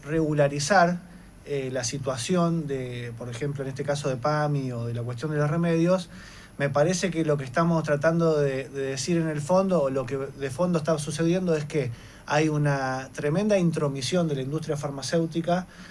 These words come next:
dentro de, del negocio de, de, de los remedios y de, y de las medicaciones, y terminamos justamente favoreciendo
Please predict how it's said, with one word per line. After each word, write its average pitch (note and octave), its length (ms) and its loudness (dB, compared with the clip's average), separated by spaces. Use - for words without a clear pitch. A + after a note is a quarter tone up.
dentro E3+ 520 2
de, C3+ 280 -4
del C3 180 -4
negocio D#3 500 0
de, B2+ 380 -6
de, B2 360 -8
de B2+ 120 -8
los A#2+ 220 -8
remedios D#3 720 0
y C3+ 80 -6
de, A#2+ 180 -6
y C3 40 -8
de B2 120 -6
las A#2 140 -4
medicaciones, C#3+ 800 0
y D#3 80 -2
terminamos E3+ 640 4
justamente F3+ 680 0
favoreciendo C#3+ 800 2